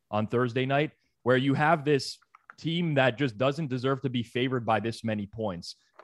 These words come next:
And I'm not saying the Saints are necessarily the Bengals, but you look at what the Saints wanna do on offense right now. Jameis Winston, through three games, has not thrown more than a hundred and forty-eight yards in a single game. This is a team that's run first. Sean Payton's like,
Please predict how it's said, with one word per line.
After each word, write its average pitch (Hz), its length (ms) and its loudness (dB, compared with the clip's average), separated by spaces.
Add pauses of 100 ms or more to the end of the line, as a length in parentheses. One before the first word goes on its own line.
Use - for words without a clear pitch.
And 123 80 0
I'm 156 80 2
not 175 200 2
saying 160 180 0
the 135 60 -2
Saints 147 300 -4
are 131 60 0
necessarily 127 560 -2
the 104 80 -4
Bengals, 113 400 -2
but 120 140 -4
you 135 80 -4
look 175 160 -2
at 175 100 -4
what 147 140 -4
the 127 80 -6
Saints 135 340 -4
wanna 113 280 -2
do 107 260 -4
on 98 100 -2
offense 95 460 -6
right 85 180 -14
now. 85 200 -14 (680)
Jameis 160 300 0
Winston, 139 600 -2 (140)
through 127 140 -4
three 147 260 -4
games, 113 480 -2 (240)
has 123 180 -4
not 143 380 0
thrown 139 260 0
more 123 240 0
than 113 120 -4
a 107 60 -2
hundred 120 340 -4
and 113 120 -4
forty-eight 110 500 -4
yards 104 320 -2
in 98 100 -6
a 92 60 -10
single 101 320 -8
game. 80 220 -16 (480)
This 135 160 0
is 143 100 -4
a 143 60 2
team 143 280 -4
that's 117 360 0 (120)
run 131 260 2
first. 160 560 -2 (640)
Sean 143 380 0
Payton's 151 520 -4
like, 120 200 2